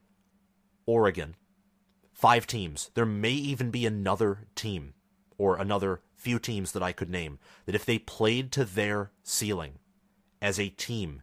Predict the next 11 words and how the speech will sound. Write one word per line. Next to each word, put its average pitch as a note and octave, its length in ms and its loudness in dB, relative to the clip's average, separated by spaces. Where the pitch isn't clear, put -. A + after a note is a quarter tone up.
coaching G#2 340 -4
staff A2 340 -4
and G#2 160 -6
roster, F2+ 540 -2
th-, A#2 240 -10
they G#2+ 220 0
would G2+ 180 0
be G2+ 120 -2
better F#2+ 400 -2
than F#2 200 0
Alabama E2 640 0